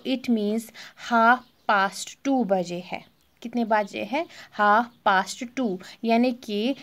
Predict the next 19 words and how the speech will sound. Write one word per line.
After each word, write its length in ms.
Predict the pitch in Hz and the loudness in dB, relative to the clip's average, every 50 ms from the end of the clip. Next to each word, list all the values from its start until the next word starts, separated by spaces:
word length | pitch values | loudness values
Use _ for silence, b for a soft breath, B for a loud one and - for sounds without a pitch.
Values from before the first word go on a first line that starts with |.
| B B - | B B -8
ढाई 400 | 196 190 226 240 247 240 240 240 | -4 0 2 4 6 6 6 6
बजे 400 | 202 208 185 175 175 175 165 165 | 4 2 0 0 -2 -6 -8 -6
हैं। 360 | 160 170 - - - - - - - | -8 -10 -12 -12 -14 -18 -20 -16 -10
कितने? 360 | - 247 240 262 285 359 427 B B B B B 226 | -8 -6 0 4 4 4 2 B B B B B -6
ढाई 260 | 202 240 226 233 233 | 0 2 4 4 4
बजे 340 | 214 208 196 185 185 185 180 | 4 2 2 2 2 -2 -4
हैं। 180 | 180 180 - B B B B B | -4 -4 -8 B B B B B
अगर 260 | - 285 285 359 359 | 2 6 8 8 8
हम 200 | 320 370 359 311 | 8 6 6 6
डिजिटल 380 | 269 294 240 - 269 254 330 330 | 6 4 2 2 2 4 4 4
क्लॉक 460 | 311 320 285 269 247 247 269 269 - | 4 4 6 8 8 8 8 6 2
से 180 | - - 277 254 | -2 -2 0 0
इसको 260 | 240 - - 262 240 | -2 -2 -2 -2 0
देखें 420 | 196 208 185 185 185 - 226 226 | 2 0 0 0 -2 -4 -4 -4
तो 140 | 226 262 247 | -2 -4 -4
कितने 340 | 247 - 247 240 - 269 262 | -4 -6 -10 -2 0 0 4
बजे 320 | 226 226 208 190 208 214 | 6 4 4 4 0 -2
है? 200 | 214 226 240 254 254 - _ | 2 2 2 2 2 -2 _
टू 280 | 240 226 214 220 233 | -2 -2 -2 -4 -6